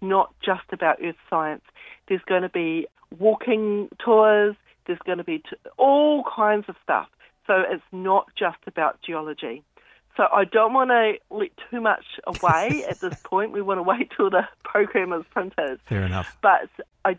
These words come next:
Speaker 1: just want to alert people that that weekend, the twenty-seventh to the twenty-ninth, mark it in your calendar and, um, get hold of that program as soon as it's available.
Speaker 2: And of course, you can always keep up to date with what's happening in the Geopark by following the Facebook page and signing up for the newsletter via the website.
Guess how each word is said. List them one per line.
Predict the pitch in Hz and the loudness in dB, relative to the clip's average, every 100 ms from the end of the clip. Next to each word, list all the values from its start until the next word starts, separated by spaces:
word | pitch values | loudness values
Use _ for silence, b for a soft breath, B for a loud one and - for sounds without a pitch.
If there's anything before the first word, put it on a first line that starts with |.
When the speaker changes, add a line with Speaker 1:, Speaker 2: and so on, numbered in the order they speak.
| - | 0
Speaker 1:
just | 214 202 _ | 2 0 _
want | - 190 185 | -6 -4 -2
to | 180 170 165 - | -4 -4 -8 -8
alert | - 170 202 220 - | -4 0 4 4 2
people | - 220 233 214 208 | -10 -6 -2 -2 -4
that | 156 - | -8 -6
that | 151 - | -8 -4
weekend, | 196 214 - 208 208 | -4 -4 -6 -8 -8
the | - | -16
twenty-seventh | - 240 240 233 - 196 170 - - | -12 -10 -8 -10 -10 -10 -10 -12 -16
to | 190 | -14
the | 165 | -12
twenty-ninth, | - 180 175 165 180 - _ b _ - | -10 -8 -6 -2 -2 -4 _ b _ -2
mark | 196 220 247 | 4 4 2
it | 233 | -4
in | 208 190 | -6 -6
your | |
calendar | - - 175 180 220 294 440 _ B B B B - | -10 -6 -4 -2 0 0 0 _ B B B B -4
and, | 190 190 190 185 180 - - | 2 4 2 0 -6 -6 0
um, | 180 170 | 2 2
get | 196 | -2
hold | - - 180 175 | -6 -4 -2 -2
of | 170 - | -6 -6
that | 165 | -6
program | - 170 160 165 156 | -6 -8 -4 -6 -6
as | - | -12
soon | - 156 | -10 -10
as | 151 | -10
it's | - - | -12 -14
available. | 165 151 147 - - - _ B B B | -8 -8 -6 -10 -12 -12 _ B B B
Speaker 2:
And | 123 | -4
of | 113 | -2
course, | 147 123 | 0 -2
you | 139 | -2
can | 131 | -2
always | 151 156 143 | 0 0 0
keep | - 127 | -2 -2
up | 135 | -2
to | - | -2
date | 123 123 | -2 -2
with | 117 113 | -4 -4
what's | 117 | -4
happening | - 113 123 | -4 -2 0
in | 117 | 0
the | |
Geopark | 107 117 110 - 110 - | 0 -2 -2 -2 -4 -4
by | 107 104 | -4 -4
following | 95 139 127 113 | -2 -2 -2 -2
the | 107 | -4
Facebook | - 123 - - | -4 -6 -6 -10
page | - 117 107 104 | -8 -6 -4 -4
and | 85 107 104 | -4 -4 -4
signing | - 117 113 113 | -4 -4 -2 -4
up | - | -8
for | 113 | -8
the | |
newsletter | 123 143 135 135 123 117 | -4 -4 -4 -4 -4 -4
via | 123 139 | -6 -6
the | |
website. | 147 208 - 95 69 - | -6 -8 -8 -8 -8 -14